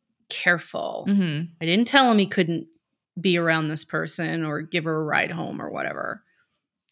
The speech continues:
Speaker 1: But the fact that anybody that's gonna tell you the truth and be open, they're not screwing around. It's the people who don't tell you what's going on, that you see the, the text message or you hear the phone call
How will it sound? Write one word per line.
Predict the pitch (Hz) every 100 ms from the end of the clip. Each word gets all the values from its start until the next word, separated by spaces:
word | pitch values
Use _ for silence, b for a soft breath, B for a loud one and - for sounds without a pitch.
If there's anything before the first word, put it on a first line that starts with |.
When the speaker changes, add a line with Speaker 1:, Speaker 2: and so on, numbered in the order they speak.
| B B
Speaker 1:
But | 208
the | 214
fact | 233 226 233
that | 208 185
anybody | 240 320 440 403
that's | 294 -
gonna | 240 214
tell | - - 196
you | 202 202
the | 175
truth | - - 180 190 214
and | 185
be | 180 -
open, | 185 185 214 233 254 b b b
they're | 302
not | 330 370 415 -
screwing | - - 262 254 240
around. | 240 311 339
It's | 208 -
the | 208
people | - 311 320
who | 277 254 208 _ _
don't | - 262 330 403 -
tell | 254 196
you | 180 170
what's | 165 -
going | - 175 165
on, | 175 156 165 202 - _ _ _ _ _ _ _
that | 226 220
you | 226
see | - 262 226
the, | 202 175 165 165
the | 180
text | - 180 165 -
message | 165 160 175 170 160
or | 170
you | 165 156 151 156
hear | - 180
the | 165
phone | 160 175 165
call | 165 170 160 156 156 165